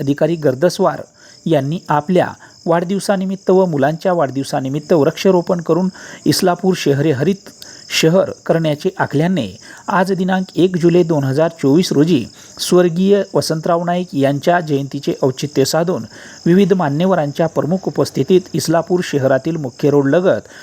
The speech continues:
एक हजार वृक्षरोपणाची बंदिस्त लोखंडी जाळीसह लागवड करण्यात आली.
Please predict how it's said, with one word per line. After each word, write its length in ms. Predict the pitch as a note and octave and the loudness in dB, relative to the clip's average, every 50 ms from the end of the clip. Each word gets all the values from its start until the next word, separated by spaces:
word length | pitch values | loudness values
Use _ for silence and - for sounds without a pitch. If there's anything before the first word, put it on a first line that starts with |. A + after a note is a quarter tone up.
| - - - - | -20 -20 -8 -2
एक 220 | - G3+ G3 - E3+ | 0 0 0 0 0
हजार 200 | E3 F#3+ F3+ F#3 | 0 0 0 0
वृक्षरोपणाची 840 | E3+ D3+ D#3 F3 - - G#3 F#3 D3 C#3+ - C#3 C3+ C3 - - D#3 | 0 -2 -2 -2 -2 -2 -2 -2 -2 -4 -2 -2 -2 -2 -2 -2 -2
बंदिस्त 460 | C#3 C3+ C3+ C#3+ D3 G3 F#3+ - G3+ E3+ | 0 0 0 0 0 -2 0 0 0 0
लोखंडी 380 | E3 E3 D#3+ - E3+ E3 G3 | 0 0 -2 -2 -2 0 0
जाळीसह 520 | F#3 E3 C#3 B2 C3+ C3 - - C#3+ C#3+ F3+ | 0 2 2 0 0 -2 -2 -2 -2 0 0
लागवड 340 | F#3 D3 B2 B2 C#3+ F3+ | 0 0 0 0 0 -2
करण्यात 380 | F#3+ - C#3+ B2+ A#2+ A2+ A2+ A2+ | 0 0 -2 -2 -2 -4 -2 -2
आली. 240 | A#2+ B2 C#3 C#3+ | 0 0 0 -2